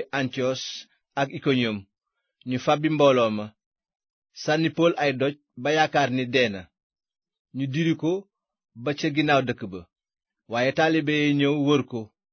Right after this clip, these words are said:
mu daldi jóg, duggaat ca dëkk ba. Ca suba sa nag, mu ànd ak Barnabaas dem Derb. Bi ñu fa àggee nag,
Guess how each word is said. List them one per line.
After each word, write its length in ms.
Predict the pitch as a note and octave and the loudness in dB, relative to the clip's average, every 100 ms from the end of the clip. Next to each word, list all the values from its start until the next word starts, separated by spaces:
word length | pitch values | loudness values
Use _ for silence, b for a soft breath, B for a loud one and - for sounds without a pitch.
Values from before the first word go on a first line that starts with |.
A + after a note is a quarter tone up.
| _ _ _ _ - | _ _ _ _ -10
mu 80 | A#2 | -6
daldi 280 | B2 B2 C#3 C#3 | 0 0 -2 -2
jóg, 180 | C3+ - _ _ _ _ _ G#2+ | -2 -2 _ _ _ _ _ -16
duggaat 400 | A2 C3 C#3 - | -8 0 0 2
ca 100 | - | -2
dëkk 200 | C3 - | -6 -8
ba. 160 | G#2 G2+ - _ _ _ _ _ _ _ | -10 -10 -16 _ _ _ _ _ _ _
Ca 60 | D#3 | -8
suba 280 | C#3+ F3 D#3+ | -4 2 2
sa 140 | - C3+ | 2 2
nag, 220 | C#3+ F3+ _ _ _ _ _ _ - | 2 0 _ _ _ _ _ _ -8
mu 160 | B2+ C#3+ - | -6 -6 -4
ànd 220 | D#3 D3 D#3 | -2 -2 -4
ak 120 | C3+ | -4
Barnabaas 680 | C3+ D3 C#3 B2 C3 D3 - - - _ _ _ _ _ _ - | 2 2 2 2 2 2 -2 -12 -16 _ _ _ _ _ _ -10
dem 220 | A#2 C3+ A#2+ | -2 0 0
Derb. 260 | A2+ F2+ E2 _ _ _ _ _ _ _ _ _ _ _ _ _ | -2 -2 -14 _ _ _ _ _ _ _ _ _ _ _ _ _
Bi 100 | B2 D#3 | -8 -4
ñu 100 | E3 | -2
fa 120 | F3+ | 0
àggee 360 | F3+ D3 D3 | 0 2 4
nag, 200 | C3+ F#3 | 4 0